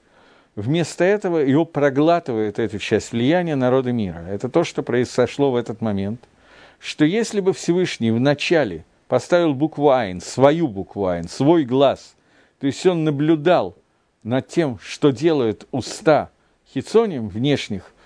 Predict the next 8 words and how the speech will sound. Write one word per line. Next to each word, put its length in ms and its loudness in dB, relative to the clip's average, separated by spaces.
сил, 480 -2
внешних 600 -2
раздражителей, 760 0
внешних 520 -4
сил, 320 0
сил 300 0
тумы, 400 0
то 260 -2